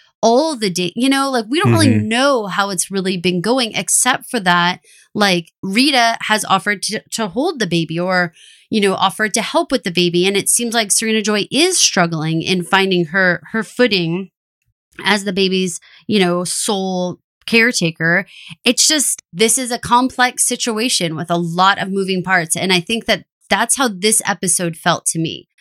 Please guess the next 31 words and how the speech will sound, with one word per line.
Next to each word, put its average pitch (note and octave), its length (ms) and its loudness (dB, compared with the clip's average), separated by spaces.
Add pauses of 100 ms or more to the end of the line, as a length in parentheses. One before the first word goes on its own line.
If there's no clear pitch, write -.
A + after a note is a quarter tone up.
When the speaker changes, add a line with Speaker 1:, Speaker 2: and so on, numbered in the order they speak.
(220)
Speaker 1:
Like, F3+ 140 0
there F#3+ 160 -4
was F3 140 0
a E3 80 -2
lot E3+ 440 2
of A3 120 -4
moving G#3 340 -2
parts F3+ 320 -2
in A3+ 140 -4
it. A#3 220 -6 (300)
Maybe G#3+ 300 2
no G#3+ 300 0
one G3 320 -2
individual F#3 500 -4
part A#3+ 300 -4
stuck - 360 -2
out. F#3 320 0
It E3+ 60 -4
just F3+ 180 -2
depends F#3+ 320 -4
on F3+ 200 -2
who E3+ 260 -6
you G#3 300 -2
are F#3+ 120 -2
and F3 120 -4
what D#3+ 100 -10
your F3 140 -6
perspective E3 560 -8
is. E2 340 -8 (240)
For A3+ 160 2
me, C4 260 2